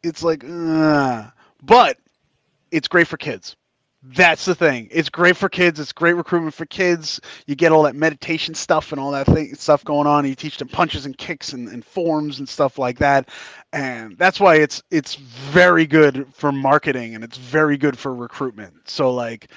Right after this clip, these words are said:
that's why they're everywhere. Taekwondo's everywhere because it's good for kids. It's good for people who wanna exercise. It's very precise. And it's not the ugliest,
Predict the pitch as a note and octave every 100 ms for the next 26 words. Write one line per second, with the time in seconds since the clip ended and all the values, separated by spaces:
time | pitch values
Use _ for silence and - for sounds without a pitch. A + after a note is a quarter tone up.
0 | - _ - F3 A3 G#3+ A3+ D4 F#4+ C4
1 | G#2+ G#2 - G3 G3 A#3+ A#3+ A#3 A#3+ B3+
2 | B3+ A#3+ A#3+ A3 G3+ - G3+ - B3 -
3 | A#3 - - G3 - G#3+ G3+ F#3+ F#3 F#3
4 | F3 - - G3 F#3 F3+ - - - E3
5 | D#3+ E3 E3+ G#3+ - E3 E3 G3 - -
6 | - - _ - F3+ F3+ F#3 F#3+ F#3 -
7 | _ _ _ _ _ - F3+ - D#3+ D#3+
8 | D#3 D#3 D#3 D#3+ D#3+ D#3 F#3 _ _ _
9 | D3+ D#3+ D3+ E3+ D#3+ E3 E3+ E3 -